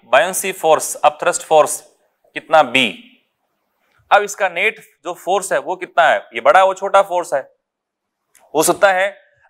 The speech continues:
अगर इसकी डेंसिटी के साथ ज्यादा हो लिक्विड की तो बायंसी फोर्स बड़ा हो सकता है पूरे डूबे होने के केस में, कोई समस्या नहीं। पर normally मैं बात कर रहा हूं तो डब्ल्यू बड़ा है ये छोटा है, तो इस केस में जो नया इसका वेट है वो कितना है, डब्ल्यू माइनस का बी है,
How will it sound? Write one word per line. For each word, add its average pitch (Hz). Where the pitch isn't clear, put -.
अगर 160
इसकी 185
डेंसिटी 170
के 180
साथ 160
ज्यादा 160
हो 185
लिक्विड 156
की 127
तो -
बायंसी 208
फोर्स 208
बड़ा 175
हो 165
सकता 156
है 151
पूरे 160
डूबे 151
होने 147
के 139
केस 139
में, 131
कोई 190
समस्या 165
नहीं। 156
पर 151
normally 180
मैं 208
बात 156
कर 135
रहा 139
हूं 180
तो -
डब्ल्यू 175
बड़ा 151
है 190
ये 175
छोटा 170
है, 165
तो -
इस -
केस 180
में 202
जो 202
नया 151
इसका 190
वेट 170
है 165
वो 165
कितना 160
है, 156
डब्ल्यू 143
माइनस 135
का 156
बी 117
है, 82